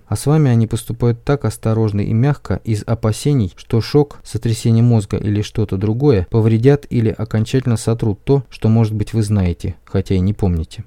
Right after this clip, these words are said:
Кроме того, наших людей раздирают склоки. Речь идёт о методике исследований. Впрочем, пока что это пошло вам на пользу. Кажется, начинаю понимать, какова моя роль в этой лунной истории.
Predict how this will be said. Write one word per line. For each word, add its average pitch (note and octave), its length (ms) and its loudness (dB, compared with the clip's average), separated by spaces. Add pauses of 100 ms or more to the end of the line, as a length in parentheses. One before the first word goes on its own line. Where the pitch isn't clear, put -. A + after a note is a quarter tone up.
Кроме C#3+ 280 4
того, C#3+ 280 4
наших A#2 320 -2
людей B2 300 2
раздирают A2+ 440 2
склоки. A#2+ 480 -4 (120)
Речь B2 340 0
идёт B2 380 0
о A#2 160 2
методике G#2 800 0
исследований. F2 720 -2 (120)
Впрочем, C#3 460 0
пока A#2 320 -2
что A#2 200 -4
это G2+ 440 -4
пошло G#2 300 -4
вам F2 100 -2
на G2 120 -2
пользу. - 360 -6 (560)
Кажется, A2+ 440 0
начинаю A#2 440 0
понимать, A#2+ 580 0
какова G2+ 400 -2
моя G2 240 0
роль A2 220 0
в G2 100 -2
этой G2+ 220 0
лунной F#2+ 340 0
истории. E2 520 -4